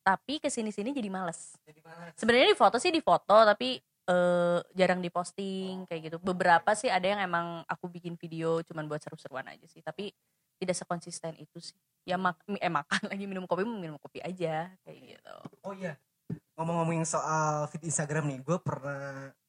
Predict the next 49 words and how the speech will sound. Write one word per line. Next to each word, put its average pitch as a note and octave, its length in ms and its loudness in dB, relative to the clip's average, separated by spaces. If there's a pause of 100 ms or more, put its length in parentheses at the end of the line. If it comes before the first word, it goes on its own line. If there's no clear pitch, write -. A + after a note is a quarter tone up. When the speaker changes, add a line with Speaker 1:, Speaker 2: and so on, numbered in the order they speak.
(120)
Speaker 2:
ngalamin C#3 480 -10
satu - 260 -10
kejadian C3+ 540 -10
yang B2 120 -10
konyol B2 300 -12
juga C#3+ 180 -10
sih, C#3 200 -12
gara-gara B2+ 340 -10
emang B2+ 300 -18
gue D#3 80 -16
tuh G#3+ 100 -18
dulu F3+ 220 -12 (320)
orangnya C#3+ 260 -10
wah F3 120 -10
parah, A#2+ 240 -10
gila B2+ 200 -16
konten A#2+ 320 -14
banget B2 300 -12
gitu, - 160 -20 (540)
pokoknya E3+ 240 -8
gue F3 160 -8
setiap C#3+ 260 -8
ke - 80 -14
Speaker 1:
Mencari F3+ 140 -6
Speaker 2:
tempat C#3+ 160 -4
ngopi, - 80 -10
Speaker 1:
eksistensi F#3+ 420 -6
dimanapun G#3 400 -8
dia G3 140 -8
berada, E3+ 320 -10
ya F3 80 -10
nggak F#3+ 80 -8
sih? F#3 80 -6
Speaker 2:
sebenarnya F3+ 380 -2 (100)
gue A#3+ 220 -4 (340)
orangnya F#3+ 420 -2
nggak D#3+ 440 2
mementingkan D#3 480 -8
eksistensi E3 580 -10
gitu B2+ 160 -14
ya, A#2 80 -20
tapi G#3+ 160 -16
lebih F3+ 180 -12
ke D3 120 -12
kepuasan D3 640 -4
gitu, C3 200 -12
lebih A#2+ 180 -16
ke F3 140 -10
Speaker 1:
Heeh. F3 80 -4